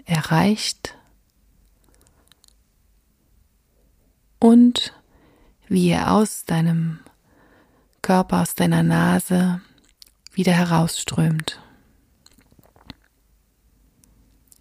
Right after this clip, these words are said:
Und wir wiederholen das.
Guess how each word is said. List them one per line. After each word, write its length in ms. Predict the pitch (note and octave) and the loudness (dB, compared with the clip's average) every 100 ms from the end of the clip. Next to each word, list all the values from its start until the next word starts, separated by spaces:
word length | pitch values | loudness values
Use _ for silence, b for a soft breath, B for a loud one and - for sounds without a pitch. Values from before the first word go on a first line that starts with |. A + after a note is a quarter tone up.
| b b b b b b b _ _ _ _ _ | b b b b b b b _ _ _ _ _
Und 220 | D#3+ - | -10 -2
wir 100 | F3 | 0
wiederholen 540 | F3 F#3 D#3+ F#3+ G3 F#3+ | 0 0 2 4 4 2
das. 500 | F#3+ G3 - - | 0 -4 -10 -16